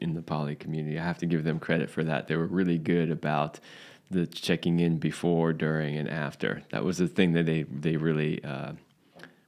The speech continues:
were very strongly, uh, about. You know, some people will say that, uh, you know, like,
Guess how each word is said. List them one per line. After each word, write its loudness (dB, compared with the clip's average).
were -8
very 0
strongly, 0
uh, -12
about. 4
You 10
know, 6
some 8
people 8
will 10
say 8
that, 2
uh, 4
you 2
know, 2
like, 2